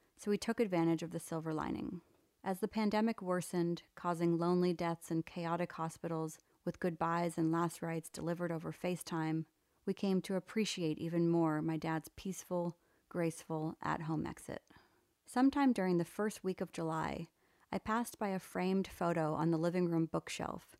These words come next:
probably taken in the late eighties or early nineties. In it, my dad is dressed in a blue and white striped rugby jersey.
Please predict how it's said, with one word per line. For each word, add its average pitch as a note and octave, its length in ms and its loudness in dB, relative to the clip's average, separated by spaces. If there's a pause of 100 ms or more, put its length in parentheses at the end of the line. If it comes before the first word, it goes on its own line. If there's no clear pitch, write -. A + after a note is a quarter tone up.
(400)
probably G#3 420 2
taken E3+ 460 0
in E3+ 140 2
the E3 80 2
late F3 340 -2
eighties D#3+ 400 -2
or E3+ 120 0
early D#3+ 280 0
nineties. - 640 -6 (460)
In G#3+ 120 6
it, D#3+ 260 4
my F3 160 0
dad F3+ 300 0
is G3+ 140 -2
dressed E3 420 -4
in F3 120 0
a E3+ 40 2
blue F#3 260 0
and F#3+ 160 4
white E3 220 2
striped - 380 -4
rugby D#3+ 340 -2
jersey. - 520 -8